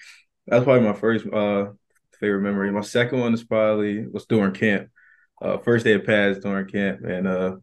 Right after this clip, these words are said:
I remember we got in, uh, inside run, our first hitting drill, inside run, and, uh, I seen Jontre Hunter put the pads on somebody for, like, the first, first, uh, first play of practice, and I'm like,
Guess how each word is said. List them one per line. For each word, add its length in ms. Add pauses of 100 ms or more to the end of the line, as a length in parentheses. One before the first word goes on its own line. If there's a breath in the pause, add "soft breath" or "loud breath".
(180)
I 60
remember 260
we 80
got 300
in, 260 (460 loud breath)
uh, 380 (100)
inside 380
run, 420 (180)
our 140
first 320
hitting 240
drill, 340 (100)
inside 340
run, 360
and, 220
uh, 340
I 80
seen 300
Jontre 400
Hunter 400 (500 loud breath)
put 120
the 60
pads 360
on 100
somebody 420
for, 120
like, 120
the 80
first, 460
first, 300
uh, 240
first 280
play 240
of 240
practice, 460
and 100
I'm 160
like, 280